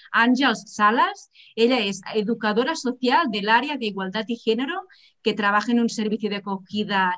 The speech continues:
y recuperación para mujeres en situación de violencia machista y también para sus hijos e hijas, que nos hablará de la participación de las mujeres en el diseño, organización y dinámicas del centro. Hola, Àngels, ¿qué tal?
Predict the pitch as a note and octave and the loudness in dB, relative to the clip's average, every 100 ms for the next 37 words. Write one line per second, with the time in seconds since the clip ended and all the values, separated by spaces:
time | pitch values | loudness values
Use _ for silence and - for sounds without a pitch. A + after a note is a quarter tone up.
0 | A3+ G3 F#3+ G3 F#3+ F#3 F#3 A#3+ C#4 G#3 | -4 -4 -4 -6 -8 -8 0 0 0 -2
1 | G3 F#3 G3+ A#3 D#4+ - _ _ - G#3 | -4 -4 -4 -4 -6 -12 _ _ -8 -6
2 | A3+ G#3 G3+ G#3+ C4+ D#4 A3+ A3+ A#3+ A#3+ | -4 -4 -4 0 0 0 -2 -2 -2 -2
3 | G#3 F#3 B3+ - E4+ D4+ F#3+ F#3+ F#3+ F#3 | -4 -6 -10 -6 -6 -4 -6 -6 -4 -6
4 | F#3+ F#3 F#3+ G3 F3 F#3+ F#3+ A#3+ F#4 - | -6 -8 -8 -8 -8 -6 -6 -4 -4 -6
5 | - - - _ B3+ B3+ C4 B3+ B3 C#4+ | -20 -20 -20 _ 2 2 2 0 2 0
6 | E4 D4+ E4 C#4 G3+ G3+ G3 A3+ A#3+ C#4 | -2 -4 -4 -6 -6 -6 -4 -2 -2 -2
7 | C4 C4 C#4 E4 F4+ A#3 G3+ F#3 F#3 F#3 | 0 0 0 -4 -4 -4 -4 -4 -6 -4
8 | C4+ D#4 F#4+ F#4+ A3 G3+ G3+ F#3+ F#3 F#3 | -2 0 -2 -4 -6 -4 -4 -4 -6 -8
9 | A3+ E4 F#4+ _ - - - G#3+ G#3+ A3+ | -6 -6 -6 _ -20 -20 -6 -2 0 2
10 | D#4+ E4 B3+ G#3+ G#3+ A3+ G#3+ F#3 E3 E3+ | 0 0 0 -2 0 -2 -2 -6 -8 -2
11 | B3 B3+ B3+ G3+ G3+ C4 A#3+ G3+ E3+ | 2 4 4 2 -2 -2 0 -2 -4